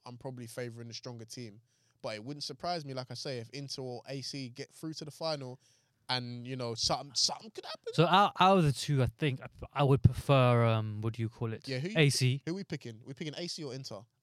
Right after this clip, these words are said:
Speaker 2: A C, 'cause I wanna see Leao in it.
Speaker 1: Mm, I like that.
Speaker 2: I think,
Speaker 1: Yeah.
Speaker 2: I think they could play whoever, soak up pressure, and then that side with Theo and him, they could be the counter-attack in it.
Speaker 1: We saying to Giroud, Champions
Speaker 2: And
Speaker 1: League final.
Speaker 2: Giroud's, Giroud's, he's got heritage, fam, in
Speaker 1: We
Speaker 2: big
Speaker 1: saying,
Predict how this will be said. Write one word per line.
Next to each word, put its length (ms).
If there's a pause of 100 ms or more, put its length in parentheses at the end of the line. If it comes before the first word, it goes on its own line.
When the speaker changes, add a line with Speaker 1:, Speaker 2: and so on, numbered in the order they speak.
(140)
Speaker 2:
A 140
C, 240
'cause 100
I 60
wanna 120
see 140
Leao 380
in 80
it. 80 (640)
Speaker 1:
Mm, 1160
I 40
like 280
that. 200 (1000)
Speaker 2:
I 60
think, 320
Speaker 1:
Yeah. 140
Speaker 2:
I 80
think 320
they 100
could 160
play 180
whoever, 520 (460)
soak 260
up 120
pressure, 480
and 100
then 100
that 160
side 140
with 120
Theo 280
and 100
him, 220
they 120
could 140
be 120
the 100
counter-attack 540
in 80
it. 160
Speaker 1:
We 100
saying 220
to 100
Giroud, 560
Champions 360
Speaker 2:
And 80
Speaker 1:
League 60
final. 160
Speaker 2:
Giroud's, 240
Giroud's, 200
he's 300
got 120
heritage, 340
fam, 180
in 60
Speaker 1:
We 60
Speaker 2:
big 100
Speaker 1:
saying, 80